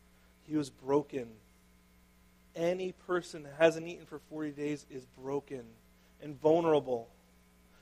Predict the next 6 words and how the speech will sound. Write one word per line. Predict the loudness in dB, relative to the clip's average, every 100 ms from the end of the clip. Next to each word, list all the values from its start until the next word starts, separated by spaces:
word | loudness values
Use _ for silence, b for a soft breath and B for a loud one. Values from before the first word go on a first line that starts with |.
| b 4
And | 6
the |
desert | 10 10 10 6 0
provided | -2 0 2 0 0 0 -2
that. | -10 -10 _ _ _ _ _ _ _ _ _ _ _ _ _ _ _
What? | -20